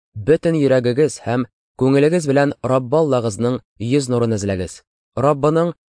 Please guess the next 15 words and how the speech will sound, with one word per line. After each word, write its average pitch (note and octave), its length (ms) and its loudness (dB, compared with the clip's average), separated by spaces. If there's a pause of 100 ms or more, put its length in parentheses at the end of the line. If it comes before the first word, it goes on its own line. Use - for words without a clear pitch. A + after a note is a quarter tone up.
(120)
килешү D#3 400 0
сандыгын A#2 480 -2
һәм C#3 220 -4 (260)
Аллаһының D3+ 640 -2
изге C#3+ 280 -4
савытларын C3+ 600 0 (300)
Раббыга D#3 480 2
багышланасы D3+ 640 0
йортка C3+ 320 -2
күчерер A#2 400 -2
өчен C#3+ 300 -4 (420)
Раббы D#3 380 0
Алланың F3 420 2
мөкаддәс D3+ 560 0
урынын C3 380 0